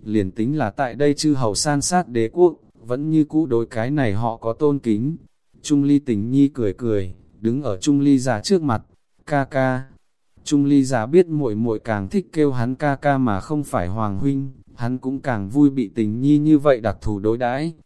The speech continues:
"Hoàng huynh không phải duy nhất, trong cung còn có vài cái, ca ca lại là duy nhất, chỉ phải hắn một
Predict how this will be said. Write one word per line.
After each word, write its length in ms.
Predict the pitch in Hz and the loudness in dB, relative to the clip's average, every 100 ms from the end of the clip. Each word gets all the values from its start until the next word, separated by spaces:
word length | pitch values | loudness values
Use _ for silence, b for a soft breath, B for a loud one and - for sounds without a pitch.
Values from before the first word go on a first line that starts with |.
| _ | _
"Hoàng 280 | - 110 98 | -6 -4 -4
huynh 240 | 127 143 135 | -2 -2 -2
không 220 | 156 147 | -4 -6
phải 300 | - 107 87 | -2 -2 0
duy 180 | 147 143 | 2 4
nhất, 240 | 185 - _ _ | 2 -4 _ _
trong 220 | - 139 127 | -6 -6 -2
cung 220 | 147 131 | -4 -2
còn 260 | 123 98 | 0 0
có 160 | 87 117 | 0 -4
vài 220 | 143 110 | -2 -4
cái, 400 | - 95 110 151 - _ - | -2 -2 -2 -8 -14 _ -6
ca 180 | 151 135 | -4 -2
ca 240 | 147 139 | -2 -2
lại 200 | 131 104 | -2 -2
là 200 | 104 98 | 0 0
duy 160 | 90 147 | 4 2
nhất, 220 | 165 190 _ _ - | 2 -2 _ _ -12
chỉ 220 | - 98 | -4 -4
phải 400 | - 117 90 85 _ _ _ _ _ _ _ _ _ _ _ _ _ _ _ _ _ _ _ _ | -2 -2 -2 -6 _ _ _ _ _ _ _ _ _ _ _ _ _ _ _ _ _ _ _ _
hắn 240 | 117 127 | -10 -8
một 160 | 151 | -10